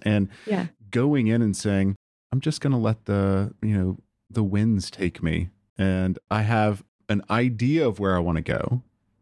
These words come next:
Speaker 1: but I don't know exactly, you know, like, all those things." So we
Speaker 2: Yeah.
Speaker 1: were your days planned out, or was it
Speaker 2: Ashley on vacation is much more of a go where the day takes me and the wind blows.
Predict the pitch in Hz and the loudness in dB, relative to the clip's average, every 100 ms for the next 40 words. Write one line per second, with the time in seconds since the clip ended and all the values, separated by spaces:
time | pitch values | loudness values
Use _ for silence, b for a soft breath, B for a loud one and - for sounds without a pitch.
0 | _ - 107 101 104 107 78 92 87 80 | _ -2 0 2 2 0 0 -2 0 -4
1 | - 82 82 92 85 - - _ 90 98 | -2 -4 -2 -2 -4 -8 -12 _ -6 -4
2 | - 165 - 131 - - - 214 202 180 | -2 -2 0 -2 -2 -6 -6 -2 0 -2
3 | - 110 117 131 139 117 113 139 175 - | -6 -10 -2 0 2 2 2 0 -2 -2
4 | 127 135 92 131 233 - 127 110 107 101 | 0 2 2 0 -2 -2 -2 0 0 2
5 | 101 - _ 254 294 - 381 381 220 240 | 0 -2 _ -2 -2 -2 -2 0 0 0
6 | 254 226 220 226 214 - 277 285 285 - | 0 -2 -2 -2 -2 0 0 2 0 -4
7 | - 220 214 233 233 254 262 - 247 226 | -4 -4 0 0 2 0 -4 -2 0 2
8 | 226 226 208 202 190 185 185 - _ - | 2 0 0 0 0 0 -2 -8 _ -4
9 | 220 208 214 208 202 196 190 180 175 185 | 0 2 2 0 0 -2 0 0 -2 0
10 | 185 180 190 180 180 - 262 285 285 202 | -2 0 -2 -4 -4 -2 2 2 2 0
11 | 196 185 185 180 180 170 151 107 107 127 | 0 2 0 0 -2 -2 0 0 -2 -6
12 | - | -10